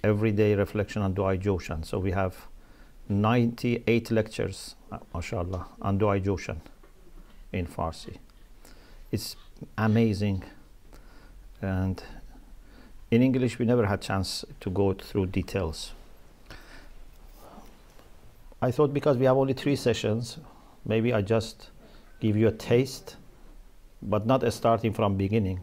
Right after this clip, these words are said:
based on some topics. Before we go to the dua,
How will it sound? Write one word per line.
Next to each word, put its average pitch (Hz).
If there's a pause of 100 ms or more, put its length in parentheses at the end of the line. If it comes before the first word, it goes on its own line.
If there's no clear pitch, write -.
(140)
based 110
on 101
some 104
topics. - (2000)
Before 208
we 208
go 175
to 165
the 165
dua, 135